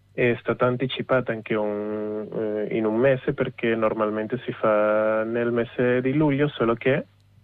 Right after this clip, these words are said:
eh, un anno fa, eh, il ventitré, eh, giugno, eh, il ventiquattro giugno, scusa, eh, da, da un anno fa, eh,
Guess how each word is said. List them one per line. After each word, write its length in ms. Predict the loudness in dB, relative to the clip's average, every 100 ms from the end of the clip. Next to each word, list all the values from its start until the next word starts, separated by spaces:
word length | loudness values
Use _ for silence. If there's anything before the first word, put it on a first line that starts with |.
| _ -2
eh, 960 | 0 2 2 2 2 2 2 2 0 -2 -10 _ _ 0
un 140 | 4
anno 220 | 4 2
fa, 320 | 0 0 0 -4 -12
eh, 560 | -4 -2 -2 -2 -4 -2
il 140 | -2
ventitré, 1300 | 0 -2 -2 -4 -2 0 2 2 2 2 2 0 0
eh, 460 | 0 0 0 0 -2
giugno, 460 | 0 2 2 0 -2 _ _ _ _ _ _ _ _ _ _ _ _
eh, 1120 | 2 4 4 2 2 2 0 0 0 0 -2 -6 -2
il 200 | 2 4
ventiquattro 500 | 4 2 0 0 0
giugno, 300 | 0 2 0
scusa, 420 | 0 -2 -2 -4 -6 -20 -20 _ _
eh, 1000 | 2 4 4 2 2 2 2 0 -2 -4 -12 _ _ _ _ _ _ _ _ 2
da, 280 | 4 2
da 280 | 0 -2 -2 -4 -10 -2
un 180 | 2 2
anno 180 | 2 0
fa, 340 | 0 0 0 -6
eh, 840 | -4 -2 -2 -2 -2 -2 -4 -6